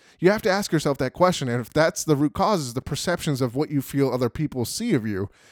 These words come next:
you know, you're projecting that upon <laughs> yourself, and you've gotta let that go, let go and be free. You know, are you comfortable? That's the next root cause that a lot of people fall into is, you know, "I'm really comfortable. I don't want to challenge myself to get out of this rut," but,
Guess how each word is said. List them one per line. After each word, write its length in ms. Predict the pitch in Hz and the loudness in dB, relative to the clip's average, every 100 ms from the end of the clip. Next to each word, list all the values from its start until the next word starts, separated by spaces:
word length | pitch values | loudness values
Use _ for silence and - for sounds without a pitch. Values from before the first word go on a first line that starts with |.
| _ - | _ 0
you 80 | 139 | 2
know, 120 | 127 | 2
you're 120 | 139 | 2
projecting 480 | - 139 170 208 160 | -2 0 -2 0 -2
that 220 | 135 127 | 0 -2
upon 300 | 123 - 147 | -4 -2 0
<laughs> 60 | 143 | 0
yourself, 640 | 123 - 190 190 120 - - - - | 0 0 4 6 4 0 -16 -20 -4
and 80 | 156 | 2
you've 140 | 147 | 2
gotta 240 | 139 147 160 | 6 6 6
let 260 | 143 139 | 4 2
that 200 | 135 127 | 2 0
go, 280 | 117 160 143 | 4 6 6
let 220 | 117 123 | 6 0
go 240 | 127 139 147 | 4 6 6
and 80 | 131 | 4
be 100 | 123 | 0
free. 440 | - 165 127 107 _ _ _ _ | 2 4 4 0 _ _ _ _
You 80 | 143 | 4
know, 160 | 139 - | 4 6
are 120 | 143 | 4
you 120 | 131 | 4
comfortable? 720 | - 185 202 - 123 104 107 _ _ _ | 2 4 4 4 -2 -2 -8 _ _ _
That's 260 | 143 185 - | 2 2 2
the 100 | 165 | 2
next 300 | 147 175 143 | 2 0 0
root 180 | 139 - | 0 2
cause 280 | 139 127 | 0 2
that 80 | 127 | 0
a 20 | 120 | -2
lot 200 | 120 127 | -2 -2
of 40 | |
people 240 | 139 120 | -4 -6
fall 380 | 110 131 127 131 | -4 2 2 2
into 460 | - 170 - 110 104 | 0 -2 -2 -2 -2
is, 180 | 101 131 | -4 -2
you 60 | |
know, 60 | 117 | 0
"I'm 140 | 120 | 2
really 200 | 143 143 | 2 2
comfortable. 580 | - 170 185 117 104 - _ - - | 0 -2 -2 -6 -8 -10 _ -8 2
I 80 | |
don't 200 | 151 156 | 4 6
want 140 | 165 180 | 4 2
to 60 | 139 | -2
challenge 440 | - 165 180 147 | -2 0 0 0
myself 400 | 135 - 131 123 | -2 0 0 0
to 80 | 135 | -4
get 160 | 127 | -2
out 160 | 127 139 | 0 0
of 80 | 117 | -2
this 200 | 113 - | -6 0
rut," 360 | 180 165 127 | 4 4 2
but, 260 | 131 127 | -2 -2